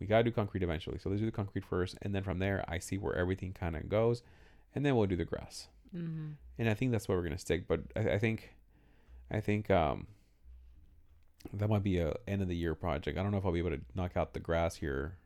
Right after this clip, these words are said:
Speaker 1: right after the concrete. I think that might be, like, a s-, s-, fall, fall project, like, for fall grass or something, winter grass. Um,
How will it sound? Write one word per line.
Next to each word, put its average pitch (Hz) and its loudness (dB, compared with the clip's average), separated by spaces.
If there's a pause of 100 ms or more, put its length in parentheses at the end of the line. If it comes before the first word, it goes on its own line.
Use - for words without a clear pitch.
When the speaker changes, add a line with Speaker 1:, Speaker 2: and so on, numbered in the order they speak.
(240)
Speaker 1:
right 92 -2
after - -6
the - -14
concrete. 76 -4
I 82 -2
think - -6
that 104 2
might 95 2
be, 90 0
like, 60 -2
a - -14
s-, - -12
s-, - -16 (260)
fall, 87 2 (760)
fall 90 4
project, - -6
like, - -4
for - -6
fall 87 2
grass 78 -4
or - -12
something, - -10 (400)
winter 90 -4
grass. - -8 (1040)
Um, 87 -2